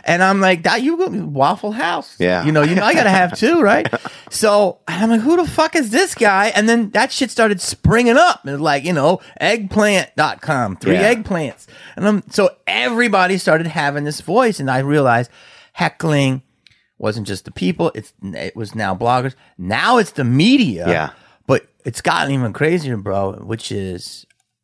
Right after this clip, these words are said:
Speaker 1: which is, you're right. It, and, then, you know, I'm not gonna suck my own D, but the movie was a little early, ahead of its time. But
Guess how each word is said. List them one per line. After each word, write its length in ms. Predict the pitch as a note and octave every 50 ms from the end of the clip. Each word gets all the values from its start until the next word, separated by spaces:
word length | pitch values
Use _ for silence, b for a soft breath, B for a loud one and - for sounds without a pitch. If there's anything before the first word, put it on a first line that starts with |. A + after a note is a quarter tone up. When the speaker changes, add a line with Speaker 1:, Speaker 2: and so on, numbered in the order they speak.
| _ _ _ _
Speaker 1:
which 240 | - G#2+ G#2+ - -
is, 140 | G2 G2+ G#2
you're 120 | G2 F#2
right. 380 | F2+ B2 B2+ G#2 G2 F2+ E2+ - -
It, 160 | F#2+ F#2 - _ _
and, 180 | - G#2 G2+ G2
then, 160 | F#2+ G2 F#2+
you 100 | G#2 A2+
know, 300 | G2+ F2 F2+ G2 G#2+ A#2 - -
I'm 160 | F#2+ G2+ G#2
not 160 | G2+ G2 G2
gonna 160 | G2+ F#2+ F#2
suck 280 | - - - F2 - -
my 180 | F#2+ F2 F2+
own 200 | F2+ F2 E2+ E2
D, 340 | D#2+ A#2 D3+ F#3 F#3 D3 A#2
but 300 | G2+ G2+ F#2+ F2 - _ _ -
the 120 | G#2 G2+
movie 260 | F#2 G#2 G#2+ G#2 G2+ F#2+
was 100 | F#2 E2
a 60 | D#2
little 380 | E2 E2+ G#2 B2+ C3+ A#2 F#2+ -
early, 380 | - G2 G2 F#2 G2+ A2+ - -
ahead 260 | - F#2 G2+ A2 G#2 F#2+
of 60 | F2
its 100 | F#2 -
time. 260 | - C3+ C#3+ C3 G#2+
But 180 | G2 F#2 -